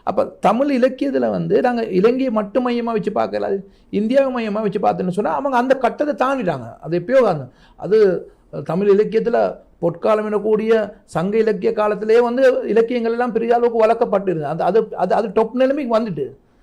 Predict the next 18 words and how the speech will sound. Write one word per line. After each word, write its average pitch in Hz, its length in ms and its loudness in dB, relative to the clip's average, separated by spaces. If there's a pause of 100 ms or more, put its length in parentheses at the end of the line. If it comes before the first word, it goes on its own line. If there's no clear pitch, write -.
(220)
அ-, 143 140 -6
அங்கிருந்து 285 640 0 (260)
இலங்கையை 302 480 4
ப-, 262 140 6 (420)
மையமா 196 300 0
வச்சோன்னு 180 340 0
சொன்னா 233 140 -2
அதுல 254 280 2
இருந்து 262 180 2
மொழிபெயர்க்கப்பட்டு 208 720 0
அதுக்கு 202 240 2
பிறகு 208 260 0
இந்த 202 100 -2
கவர்ச்சியா 202 420 0
வரக்கூடிய 190 440 0
நிலை 180 220 0
தான் 233 140 -2
இருக்குது. 156 220 -4